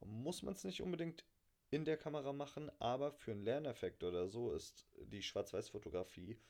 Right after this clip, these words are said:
bereits ab der Kamera schon ziemlich sinnvoll,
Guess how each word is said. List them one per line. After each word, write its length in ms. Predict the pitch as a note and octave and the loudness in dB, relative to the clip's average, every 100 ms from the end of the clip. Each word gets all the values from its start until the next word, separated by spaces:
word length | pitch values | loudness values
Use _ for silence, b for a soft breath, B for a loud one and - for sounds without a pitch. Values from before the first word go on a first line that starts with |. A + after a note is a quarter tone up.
| B B B B _ _ - | B B B B _ _ -12
bereits 800 | D2 F2+ F#2+ A2 F#2+ G#2 - - _ _ | -8 -8 0 4 4 4 0 -14 _ _
ab 280 | - E3+ - | -2 0 -4
der 140 | D#2+ F2 | -2 -2
Kamera 540 | - G#2 F#2+ A2 - - - - F#2+ G2 | -2 -2 0 0 0 -8 -20 -18 -14 -10
schon 260 | - A#2+ G#2 | -6 -4 -2
ziemlich 300 | B2+ A2+ G2+ | -2 -2 -2
sinnvoll, 520 | C#3 D#3 - D3 | -4 -2 2 2